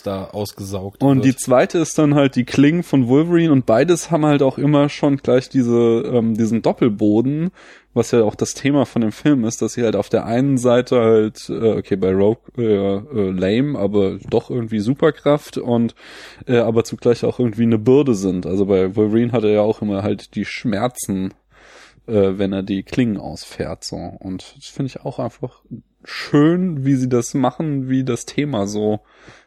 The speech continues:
Speaker 2: ähm, gleich gesetzt ist, so für den ganzen Film.
Speaker 1: Ja, und dann geht's auch noch schön weiter, weil ich finde nämlich auch, dass so in den ersten zwanzig, fünfundzwanzig Minuten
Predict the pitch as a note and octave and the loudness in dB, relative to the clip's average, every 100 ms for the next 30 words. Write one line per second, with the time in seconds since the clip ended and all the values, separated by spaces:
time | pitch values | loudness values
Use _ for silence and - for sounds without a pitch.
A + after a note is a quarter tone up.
0 | _ _ A2+ A2 A2 A2+ - G#2 G#2+ - | _ _ 0 0 -2 -6 -2 0 0 -2
1 | A2 A#2 A#2 - - - - - - - | -2 -2 -2 -8 -12 -12 -12 -14 -16 -12
2 | G2 F#2+ F2+ - F2+ - G#2+ - _ _ | -8 -8 -10 -12 -14 -14 -16 -16 _ _
3 | _ _ _ _ _ A2+ G#2+ G2+ G#2 A#2 | _ _ _ _ _ -10 -8 -6 -6 -6
4 | A#2 G2+ G2+ - A#2+ A#2 G2 F#2+ G#2+ D3+ | -6 -8 -8 -4 -2 -2 -4 -4 -4 -6
5 | A2 G#2 G2 G2+ - A#2+ A#2+ A2 G#2+ G#2 | -6 -6 -6 -8 -8 -6 -4 -4 -6 -4
6 | G#2 B2+ - _ _ _ _ _ _ G2+ | -2 -4 -6 _ _ _ _ _ _ -8
7 | G2 - - - - A2 G#2+ A2 G#2+ D2+ | -8 -10 -14 -16 -10 -6 -4 -4 -4 -6
8 | G2+ - - A#2+ - A#2+ C3+ B2 A2+ - | -8 -8 -8 -10 -8 -8 -8 -8 -8 -6
9 | B2+ A#2+ B2+ A#2+ A2 A2 A2 B2+ B2 A#2+ | -6 -6 -8 -8 -8 -6 -6 -8 -8 -10